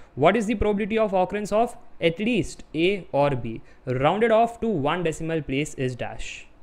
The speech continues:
तो ये फ़ोर्टी फ़ाइव सेकंड्स का सवाल है और मज़े वाली बात ये है, ये basics of probability पर बेस्ड है। और जब मैं basics of probability सिखाता हूँ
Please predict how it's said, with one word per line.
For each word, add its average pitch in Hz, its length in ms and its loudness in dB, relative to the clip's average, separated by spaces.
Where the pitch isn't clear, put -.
तो 180 60 2
ये 262 340 4
फ़ोर्टी 202 320 2
फ़ाइव 254 180 2
सेकंड्स 233 280 -2
का 233 100 4
सवाल 180 380 6
है 185 220 0
और 190 120 4
मज़े 208 280 4
वाली 247 220 4
बात 190 300 4
ये 180 180 2
है, 220 200 2
ये 214 140 0
basics 190 500 0
of 226 140 2
probability 175 460 0
पर 190 120 0
बेस्ड 123 380 -2
है। - 80 -14
और 147 120 6
जब 226 140 4
मैं 262 120 2
basics 208 380 -2
of 220 80 0
probability 202 380 -2
सिखाता 165 400 2
हूँ 208 280 2